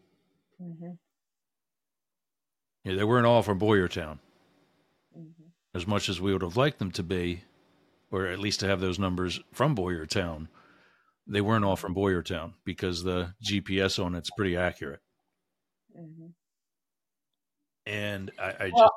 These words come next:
Speaker 2: just,
Speaker 1: I'm just
Speaker 2: I'm
Speaker 1: hopeful
Speaker 2: thinking
Speaker 1: that
Speaker 2: about
Speaker 1: they continue, you know, because with your offer to help,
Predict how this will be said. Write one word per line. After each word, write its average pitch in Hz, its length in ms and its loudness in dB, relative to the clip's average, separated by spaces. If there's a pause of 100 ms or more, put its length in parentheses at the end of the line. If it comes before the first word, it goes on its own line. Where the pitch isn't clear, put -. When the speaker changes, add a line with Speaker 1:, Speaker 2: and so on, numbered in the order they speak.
Speaker 2:
just, 220 120 8
Speaker 1:
I'm 233 80 -2
just 208 320 -4
Speaker 2:
I'm 107 60 2
Speaker 1:
hopeful 196 260 2
Speaker 2:
thinking 170 220 4
Speaker 1:
that 170 160 10
Speaker 2:
about - 160 -2
Speaker 1:
they 175 140 2 (420)
continue, 208 460 0 (600)
you 170 140 -2
know, 160 160 2
because 160 480 -2 (120)
with 170 300 -2
your 160 220 0
offer 143 520 2 (640)
to 170 240 -2
help, 165 360 2